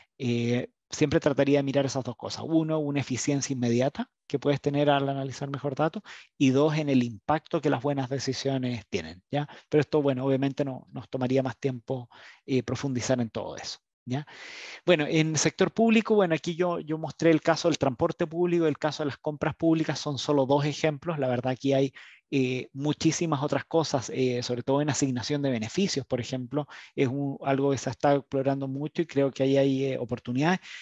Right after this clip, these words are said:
Y, y lo otro es en atención, ¿ya? El, el gobierno es uno de los grandes, eh, proveedores de servicios, ¿ya? De, de servicios de empleo, de servicios de emprendimiento, servicios de, de, de quiebra, fraude, etcétera.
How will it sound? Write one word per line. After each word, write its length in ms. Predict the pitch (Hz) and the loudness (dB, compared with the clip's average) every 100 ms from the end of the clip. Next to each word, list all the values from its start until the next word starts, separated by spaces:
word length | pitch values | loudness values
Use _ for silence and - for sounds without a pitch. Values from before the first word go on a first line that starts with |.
| - - | -14 0
Y, 280 | 165 160 - | 2 2 4
y 140 | 147 | 6
lo 100 | 147 | 6
otro 240 | 156 196 | 4 4
es 120 | 180 160 | 2 2
en 140 | 170 | 0
atención, 640 | 151 139 123 160 131 90 _ _ - | 2 2 0 0 0 -2 _ _ -10
¿ya? 180 | 120 135 | -8 -4
El, 320 | 127 120 120 85 | -2 -2 -2 -8
el 220 | 117 117 | -8 -4
gobierno 380 | 120 131 143 131 | 0 2 0 -4
es 40 | |
uno 200 | 143 139 | -4 -2
de 80 | 135 | 0
los 160 | 123 | 0
grandes, 580 | 131 127 135 147 160 160 | 0 2 0 2 2 2
eh, 460 | 160 160 147 143 127 - - - | 2 2 2 0 -4 -16 -20 0
proveedores 720 | 139 127 127 127 156 175 139 | 4 6 6 6 6 6 4
de 100 | 135 | 2
servicios, 600 | 131 113 117 - 98 90 _ _ _ | -2 -4 -4 -4 -10 -14 _ _ _
¿ya? 220 | - 113 | -2 0
De, 240 | 120 113 113 | 2 0 0
de 120 | 107 | -4
servicios 580 | - 107 123 120 120 104 | -4 0 0 0 -4 -4
de 220 | 110 104 | -6 -6
empleo, 500 | 101 - 139 143 127 | -10 0 2 4 4
de 80 | 120 | 0
servicios 500 | 113 107 120 - 110 | -2 -4 -4 -4 -6
de 80 | 110 | -8
emprendimiento, 720 | 104 110 110 143 147 127 123 | -6 -6 -4 -4 -4 -4 -6
servicios 480 | - 110 117 120 110 | -8 -6 -8 -8 -8
de, 180 | 107 - - - - | -8 -12 -18 -20 -20
de, 520 | 110 107 101 98 95 98 | -14 -10 -8 -8 -10 -10
de 100 | 101 | -4
quiebra, 460 | 151 151 120 113 | 2 2 2 -2
fraude, 480 | - 139 135 131 117 | 0 0 0 -2 -6
etcétera. 480 | 113 160 160 113 | 0 2 4 2